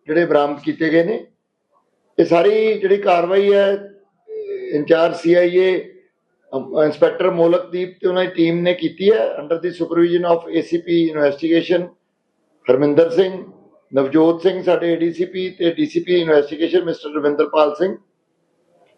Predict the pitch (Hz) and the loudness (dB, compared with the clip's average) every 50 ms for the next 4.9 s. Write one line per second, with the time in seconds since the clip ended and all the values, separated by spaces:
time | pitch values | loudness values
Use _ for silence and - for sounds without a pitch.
0 | _ _ _ _ _ _ _ _ _ _ _ _ - - 165 180 202 208 202 208 | _ _ _ _ _ _ _ _ _ _ _ _ 2 2 4 4 4 4 4 4
1 | 220 214 - 208 208 220 214 214 208 208 208 - 226 214 220 220 220 - - - | 4 4 4 4 4 4 4 2 2 2 0 -4 -2 0 2 0 0 -2 -6 -12
2 | - - 196 185 170 160 165 170 190 190 - - 202 220 214 208 214 220 - _ | -10 -10 -4 0 2 2 2 2 -2 -4 -4 0 0 0 0 0 -4 -12 -16 _
3 | _ _ _ _ _ _ _ _ _ _ _ _ _ _ - 170 175 185 208 214 | _ _ _ _ _ _ _ _ _ _ _ _ _ _ 0 2 2 4 4 2
4 | 214 214 196 185 180 190 196 190 190 185 180 180 196 208 208 208 208 202 | 2 2 0 -2 -2 -2 -2 0 2 0 2 2 0 0 2 0 0 -2